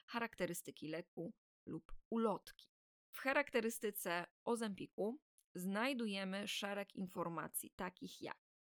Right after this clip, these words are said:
nie określono bezpieczeństwa i skuteczności semaglutydu u dzieci i młodzieży, ponieważ nie ma takich danych. Czyli nie przebadano tego środka w tej grupie, natomiast, co ciekawe, przebadano już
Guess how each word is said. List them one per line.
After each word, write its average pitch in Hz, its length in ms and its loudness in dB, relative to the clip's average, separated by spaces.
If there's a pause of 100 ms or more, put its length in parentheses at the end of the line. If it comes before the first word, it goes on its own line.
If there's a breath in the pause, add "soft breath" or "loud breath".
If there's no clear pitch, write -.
(180)
nie 226 180 2
określono 269 600 2
bezpieczeństwa 208 840 -2
i - 180 -6
skuteczności 190 920 -6
semaglutydu 180 1000 -2
u 240 300 0
dzieci 180 680 -2
i 202 60 -2
młodzieży, 190 760 -2 (280)
ponieważ 214 640 0 (160)
nie 233 260 0
ma 226 140 2
takich 190 320 -6
danych. 156 320 -6 (540)
Czyli 208 340 -6 (120)
nie 254 240 2
przebadano 185 680 0
tego - 280 -6
środka - 600 -2 (180)
w - 80 -10
tej 208 200 -2
grupie, 202 500 0
natomiast, 269 640 0
co 240 140 -4
ciekawe, 220 480 -2 (280)
przebadano 190 500 2
już 190 360 -4